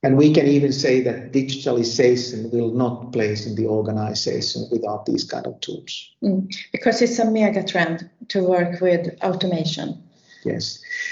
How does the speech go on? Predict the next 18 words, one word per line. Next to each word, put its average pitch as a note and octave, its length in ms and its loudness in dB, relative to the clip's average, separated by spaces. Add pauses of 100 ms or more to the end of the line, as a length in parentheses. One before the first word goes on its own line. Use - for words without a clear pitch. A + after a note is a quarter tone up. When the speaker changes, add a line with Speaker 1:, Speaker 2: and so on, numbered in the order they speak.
(180)
Speaker 1:
And, D3+ 360 2
and D3+ 280 2
we G#3 160 4
can E3+ 200 2
see F3+ 300 4
that B2 320 -2
part F3 240 4
of B2+ 140 0
this B2 200 -2
mega C3 300 -2
trend A2 300 -6
is, G#2+ 520 -6
is A#2 160 -2
also B2+ 920 2
the B2+ 120 2
convergence A#2 880 -2
of A2+ 220 0
various, A#2+ 840 0